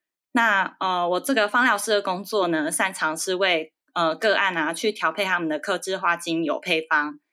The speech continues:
然后还有擅长产后的按摩，有无痛泌乳跟产后修复。再来，我也是一位西塔疗愈师，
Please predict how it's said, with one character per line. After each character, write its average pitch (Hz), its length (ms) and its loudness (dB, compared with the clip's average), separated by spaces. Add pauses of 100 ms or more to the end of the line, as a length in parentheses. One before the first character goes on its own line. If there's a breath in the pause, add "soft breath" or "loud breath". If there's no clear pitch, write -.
(320)
然 160 100 2
后 165 40 2
还 170 100 0
有 165 80 2
擅 180 240 -2
长 151 220 -2
产 139 200 -2
后 185 140 -2
的 165 60 0
按 - 180 0
摩， - 220 -8
有 175 120 -6
无 185 140 -2
痛 262 180 4
泌 233 140 0
乳 139 140 -2
跟 180 160 -4
产 175 200 -6
后 180 140 -6
修 151 240 -4
复。 - 260 -6 (380 soft breath)
再 - 140 0
来， 170 240 2
我 190 120 -2
也 165 80 -2
是 202 200 -4
一 180 60 -4
位 190 140 -2
西 185 160 -8
塔 170 180 -2
疗 151 180 -2
愈 170 140 -4
师， 156 460 -8